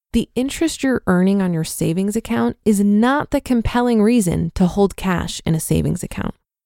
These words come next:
If you're looking for your money to make money, you should invest it.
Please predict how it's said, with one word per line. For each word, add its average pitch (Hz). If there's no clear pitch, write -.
If 202
you're 220
looking 285
for 254
your 214
money 214
to -
make 202
money, 196
you 214
should 247
invest 202
it. -